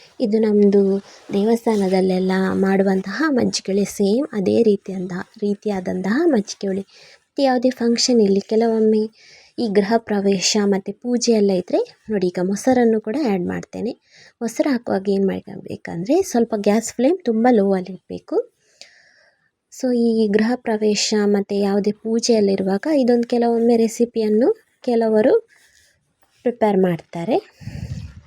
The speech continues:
So ನಮ್ಮ ಕಡೆ ನಾನು ಈ ರೀತಿ ಮಜ್ಜಿಗೆ ಹುಳಿ ಮಾಡ್ತಾ ಇದ್ದೇನೆ. ಬೇರೆ ಬೇರೆ ರೀತಿ ಕೂಡ ಮಾಡ್ತಾರೆ. ಈಗ ಸೌತೆಕಾಯಿಯಿಂದ,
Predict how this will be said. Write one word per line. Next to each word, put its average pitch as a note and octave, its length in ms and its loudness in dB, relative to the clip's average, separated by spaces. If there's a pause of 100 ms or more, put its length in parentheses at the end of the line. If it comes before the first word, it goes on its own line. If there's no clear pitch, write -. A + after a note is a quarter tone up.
(220)
So D4 120 -2
ನಮ್ಮ B3+ 180 2
ಕಡೆ C#4 280 2
ನಾನು A#3 220 2
ಈ A3 180 2
ರೀತಿ G3+ 240 -2
ಮಜ್ಜಿಗೆ F3+ 440 -6
ಹುಳಿ F3+ 160 -2
ಮಾಡ್ತಾ E3+ 360 -6
ಇದ್ದೇನೆ. E3+ 340 -10 (720)
ಬೇರೆ E4 200 2
ಬೇರೆ C4+ 280 6
ರೀತಿ A#3 260 2
ಕೂಡ A#3 240 -2
ಮಾಡ್ತಾರೆ. F#3 500 -2
ಈಗ F3+ 180 -2
ಸೌತೆಕಾಯಿಯಿಂದ, F3+ 840 -6